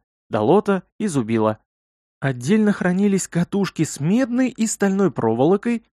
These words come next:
коробочки с болтами и гайками, шурупами и гвоздями. «Мечта взломщика!» — восхитился Холмс. В ответ мисс Пфайфер лишь возмущенно фыркнула.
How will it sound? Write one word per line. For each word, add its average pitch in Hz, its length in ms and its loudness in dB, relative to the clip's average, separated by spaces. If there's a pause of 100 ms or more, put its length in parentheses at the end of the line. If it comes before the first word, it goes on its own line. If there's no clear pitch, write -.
(140)
коробочки 170 520 2
с 120 80 -4
болтами 113 560 0
и - 20 -2
гайками, 170 580 0 (200)
шурупами 208 580 2
и 208 60 2
гвоздями. 160 640 0 (720)
«Мечта 131 460 0
взломщика!» — 123 800 0 (260)
восхитился 135 640 -4
Холмс. 120 420 -4 (600)
В 127 120 -2
ответ 160 500 0
мисс 214 280 -2
Пфайфер 170 560 0
лишь 151 240 2
возмущенно 143 600 -4
фыркнула. 135 600 -2